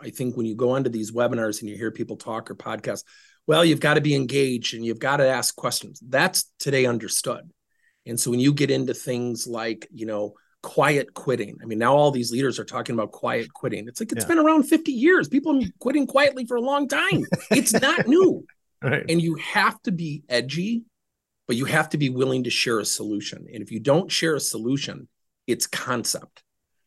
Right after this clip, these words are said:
Speaker 1: And so I, I think I'm one of the top two webinar presenters at Training Magazine. And one of the complaints people have about me is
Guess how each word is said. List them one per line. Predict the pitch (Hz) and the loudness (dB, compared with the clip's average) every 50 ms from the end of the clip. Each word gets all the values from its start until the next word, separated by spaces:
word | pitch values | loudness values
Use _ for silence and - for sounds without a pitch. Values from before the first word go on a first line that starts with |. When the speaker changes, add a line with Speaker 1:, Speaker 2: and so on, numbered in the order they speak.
| _ _ | _ _
Speaker 1:
And | 104 113 113 | -6 -2 0
so | - - 123 117 113 113 - - | 4 4 6 6 6 4 2 0
I, | 123 131 127 - | -2 -2 -2 -2
I | 117 120 | -4 -4
think | 101 - - - 196 226 - | -4 -4 0 4 4 4 4
I'm | 185 123 117 | 2 2 2
one | 120 127 127 | 0 0 0
of | 117 | -2
the | 110 - | -2 -6
top | - - 127 135 143 | -6 -6 -6 -6 -6
two | - - 131 123 117 110 | -6 -6 -4 -4 -2 -2
webinar | 117 117 117 123 123 113 107 | -2 -2 0 0 -2 -2 -4
presenters | - 117 - - 110 113 110 107 - | -6 -10 -8 -8 -6 -6 -6 -6 -8
at | - - | -10 -10
Training | - 113 104 104 104 113 | -10 -12 -10 -8 -4 0
Magazine. | 135 202 247 214 147 - 117 107 104 | 0 0 2 2 0 -2 -2 -4 -6
And | 101 107 110 | -6 -8 -6
one | 107 113 123 | -6 -4 -4
of | 123 | -4
the | 131 120 117 - - | -4 -6 -10 -12 -12
complaints | - 110 107 - 110 101 98 - | -14 -14 -12 -10 -12 -10 -10 -10
people | - - 113 - 107 107 | -12 -12 -12 -8 -6 -4
have | 127 156 196 196 | -2 -2 0 0
about | 160 120 117 98 - | -2 -2 -4 -6 -6
me | - 104 | -8 -8
is | 101 95 - | -6 -8 -8